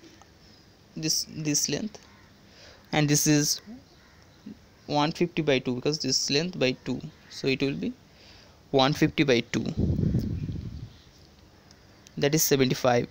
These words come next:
unit. Now for Y two, here Y two is, this total length is Y two. Now we first measure this length, that is this length,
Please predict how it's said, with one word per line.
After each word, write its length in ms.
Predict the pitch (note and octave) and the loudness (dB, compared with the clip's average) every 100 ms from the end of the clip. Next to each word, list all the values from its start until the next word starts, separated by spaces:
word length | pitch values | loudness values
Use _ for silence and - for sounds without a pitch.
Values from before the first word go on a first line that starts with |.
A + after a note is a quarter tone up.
| - - | -6 -6
unit. 560 | - C3 B2 - - - - - - - - - - - - - - | 0 2 2 0 -8 -10 -14 -20 -20 -20 -20 -20 -20 -20 -20 -20 -6
Now 320 | F3 F3 D3 | 0 2 2
for 240 | B2+ D#3+ D3+ | 4 4 6
Y 260 | D3 D3 | 6 6
two, 280 | D3+ - B2+ - C#3 - - - - - - - - - - - - | 2 0 -2 -4 -12 -16 -20 -20 -20 -20 -20 -20 -20 -20 -16 -16 -4
here 260 | E3 D#3 C3 | 2 6 6
Y 200 | C3+ C#3+ | 6 4
two 120 | E3+ | 2
is, 400 | E3+ E3+ - - - - - - - - - - - - - - - | 2 2 0 -4 -14 -20 -20 -20 -20 -20 -20 -20 -20 -20 -20 -20 -12
this 520 | - D#3+ E3 - - - - - | -4 0 2 0 -4 -10 -12 2
total 360 | F3+ F#3 G3 | 4 6 6
length 260 | F#3+ F3+ E3+ | 4 4 2
is 160 | D#3+ C#3 | 0 4
Y 220 | C3 B2 | 4 2
two. 260 | - - F#3 - - - - F#3 | -2 -12 -12 -16 -20 -20 -14 -4
Now 240 | E3+ E3+ | 0 0
we 100 | E3 | 0
first 320 | D#3 D#3+ D#3 | 2 2 2
measure 420 | E3 D3+ D#3+ E3+ - - D#3 | 2 2 4 2 -2 -10 -2
this 320 | D3 D3 D3 | 0 2 0
length, 260 | D#3 - - - - - | -4 -6 -12 -20 -20 -4
that 160 | D#3 D3+ | 0 2
is 520 | C#3+ D3+ - - - - - - - - | 2 0 -2 -4 -6 -12 -20 -20 -18 -4
this 320 | D3 C#3+ - | 0 0 -2
length, 380 | D#3 F#3+ - | -4 -4 -8